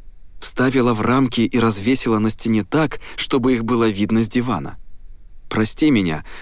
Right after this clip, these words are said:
но детскую, в которой цвели и благоухали суккуленты, я на всякий случай заперла, чтобы гости не подумали,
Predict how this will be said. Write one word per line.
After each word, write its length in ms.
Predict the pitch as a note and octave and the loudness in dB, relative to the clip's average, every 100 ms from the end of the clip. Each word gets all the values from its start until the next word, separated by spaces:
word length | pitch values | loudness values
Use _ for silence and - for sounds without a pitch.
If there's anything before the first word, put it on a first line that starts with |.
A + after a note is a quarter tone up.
| - | -4
но 160 | A#2+ C3 | 2 2
детскую, 500 | A#2+ D3+ - - G#2 | 4 2 2 0 0
в 60 | |
которой 400 | - A#2 C3+ A#2 | 0 0 2 2
цвели 380 | A#2 - B2+ A#2+ | 0 0 2 2
и 140 | A#2+ A#2+ | 0 2
благоухали 640 | G#2+ G#2 A2 A#2+ - G#2+ | 2 2 2 2 2 0
суккуленты, 800 | F#2+ G#2+ - A#2+ E3+ G3 F#3 E3+ - - - | 2 -2 2 4 4 4 2 0 -6 -14 0
я 140 | D#3 | 2
на 100 | F#3+ | 2
всякий 300 | - D#3 D#3+ | 2 0 0
случай 320 | - C#3 - | 2 0 2
заперла, 580 | B2+ B2+ D3 A#2+ E2 C2 - - - | 0 2 2 2 0 -2 -10 -14 -10
чтобы 280 | - B2 A2+ | -4 0 2
гости 340 | G#2+ G#2+ - | 2 0 0
не 100 | A2 | 0
подумали, 560 | F#2+ F#2+ B2+ C3+ F#2+ | 0 2 2 2 2